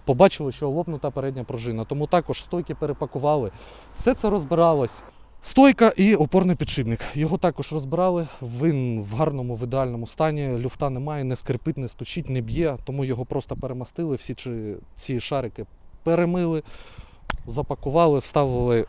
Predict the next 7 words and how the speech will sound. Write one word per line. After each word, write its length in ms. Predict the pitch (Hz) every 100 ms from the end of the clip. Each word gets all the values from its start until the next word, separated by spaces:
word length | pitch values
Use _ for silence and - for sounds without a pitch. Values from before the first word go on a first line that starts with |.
| -
назад, 360 | 117 120 156 151 - - - - - - -
все. 260 | - - 80 - - - - - - - - -
Більше 420 | - 202 240 - 214
питань 480 | - - 185 196 - - - - - -
по 100 | 147
ній 240 | 151 175 143
немає. 380 | 139 131 110